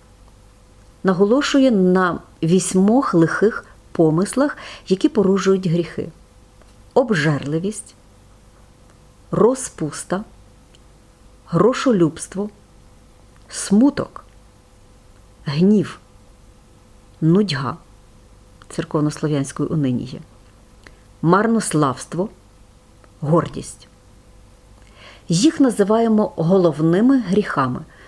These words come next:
оскільки вони є корінням усіх наших гріховних учинків. Отже, першим кроком у часі Великого посту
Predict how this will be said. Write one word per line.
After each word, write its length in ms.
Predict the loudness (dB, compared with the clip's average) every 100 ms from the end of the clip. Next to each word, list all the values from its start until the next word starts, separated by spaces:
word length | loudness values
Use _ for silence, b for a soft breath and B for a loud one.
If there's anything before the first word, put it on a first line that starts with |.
| b b b -2
оскільки 540 | 0 0 0 0 2 0
вони 440 | 2 2 4 4
є 300 | 4 4 0
корінням 760 | 0 0 2 4 6 6 4 2
усіх 500 | -2 -2 -4 -4 -2
наших 540 | 0 0 -2 -4 -2
гріховних 680 | -4 -4 -4 -2 -4 -6 -8
учинків. 520 | -8 -8 -10 -12 -16 -20 -20 -20 -20 -20 -20 -20 -20 -20 -20 -20 -20 _ -20 -20 _
Отже, 420 | 0 0 0 -8 -12 -18 _ -20 _ _ -20 -20 -20 _
першим 420 | -2 -2 -4 -6
кроком 440 | -8 -10 -10 -14 -16 -18 -20 -20 _ _ -20 -10
у 100 | -8
часі 520 | -4 -4 -6 -10 -10
Великого 380 | -8 -8 -8 -10
посту 520 | -4 -2 -2 -4 -12